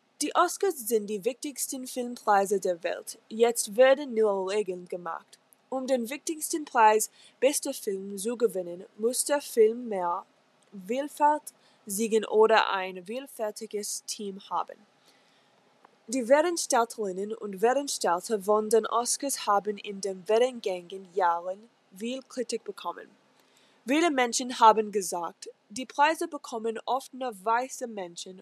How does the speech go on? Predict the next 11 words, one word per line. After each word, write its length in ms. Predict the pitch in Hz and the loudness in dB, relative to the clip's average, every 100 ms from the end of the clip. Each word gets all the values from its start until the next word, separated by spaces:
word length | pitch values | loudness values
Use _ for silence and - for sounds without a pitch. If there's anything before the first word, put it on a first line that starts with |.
| _ | _
und 240 | 202 180 170 _ | -14 -14 -18 _
sehr 380 | - 214 269 - | -2 2 4 4
oft 320 | 190 190 - - | 2 -2 -10 -12
Männer. 420 | 190 185 - - _ _ _ _ _ _ | -8 -6 -8 -14 _ _ _ _ _ _
Kritiker 400 | - 330 311 240 | -6 -4 0 0
sagen, 460 | 202 196 190 202 185 | 4 2 2 -4 -6
das 320 | 190 247 269 269 | 4 4 4 -8
ist 140 | - | -12
ungerecht. 640 | - 208 196 190 - - _ _ _ _ _ - | -14 -12 -12 -14 -16 -20 _ _ _ _ _ -10
Sie 200 | 233 254 | -6 2
sagen, 380 | 254 247 247 | 2 2 0